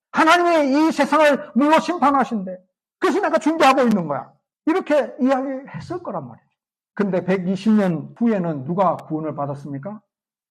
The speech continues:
하나님이 물로 심판하실 때 누가 구원을 받았습니까? 노아 시대의 사람들 중에 누가 구원을 받았나요? 노아와 그의 가족뿐이에요. 여덟 명이에요. 왜 다른 사람은 구원을 받지 못했을까요?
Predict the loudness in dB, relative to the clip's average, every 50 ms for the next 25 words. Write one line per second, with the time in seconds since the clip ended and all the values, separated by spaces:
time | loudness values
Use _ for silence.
0 | _ _ _ _ -2 0 2 2 4 4 2 2 2 2 2 2 2 2 0 0
1 | -2 0 2 2 2 2 2 0 -2 -4 -4 -2 -2 -2 0 0 0 0 0 0
2 | -2 -2 -2 -2 -2 -4 -6 -6 -6 -6 -8 -8 -12 -12 -14 -12 -18 -20 -20 _
3 | _ _ _ _ _ _ _ _ _ _ _ _ 0 2 4 4 2 2 0 -2
4 | 0 0 0 0 -2 -2 0 0 2 0 0 -2 -2 -2 -2 -2 -2 -2 -2 -2
5 | 2 2 2 2 2 -2 -2 0 0 -2 -2 -4 -6 -6 -6 -6 -8 -8 -10 -12
6 | _ _ _ _ _ _ _ _ _ _ _ _ -6 -2 -2 0 0 -2 -4 -6
7 | -8 -8 -10 -8 -8 -8 -8 -8 -10 -10 -10 -12 -12 -10 -8 -8 -8 -8 -10 -16
8 | -20 _ -4 -4 -2 -2 -2 -4 -4 -4 -4 -8 -10 -14 -20 _ _ _ _ _
9 | _ _ _ _ _ _ _ _ _ -2 0 2 2 2 2 2 2 2 2 2
10 | 0 2 2 2 2 0 0 0 0 0 0 0 0 0 -2 0 0 0 0 0
11 | -2 -6 -8 -8 -16 -14 -14 -14 -14